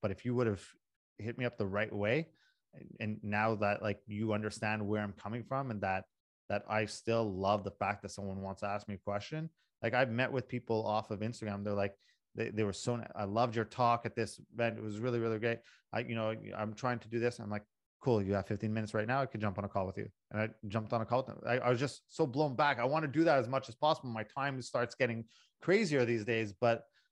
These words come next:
but yeah, I, I'm just at that point where that's so amazing to me. And, you know, I, the, the bigger people I tell you, they're like, "Yeah, that goes away when, when,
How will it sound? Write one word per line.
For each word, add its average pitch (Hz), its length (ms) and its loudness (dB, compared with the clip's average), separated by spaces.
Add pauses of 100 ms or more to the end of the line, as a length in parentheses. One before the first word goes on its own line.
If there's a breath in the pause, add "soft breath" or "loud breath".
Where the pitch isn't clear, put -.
(160)
but 120 160 4
yeah, 147 300 4
I, 110 220 -2
I'm 117 120 0
just 113 160 -2
at 113 180 2
that 104 160 0
point 117 220 -4
where 104 160 2
that's 104 260 0
so 113 320 4
amazing 107 520 -2
to - 120 -8
me. 92 280 -6 (400)
And, 101 460 -2
you 113 80 -4
know, 104 340 0
I, 104 200 -6 (200)
the, 101 100 -6 (200)
the 117 80 0
bigger 120 220 2
people 117 220 -2
I 110 40 2
tell 113 200 -2
you, 104 120 0
they're 107 100 0
like, 107 180 0
"Yeah, 139 220 2 (140)
that 135 160 0
goes 131 180 2
away 117 280 4
when, 107 280 -2
when, 107 220 -6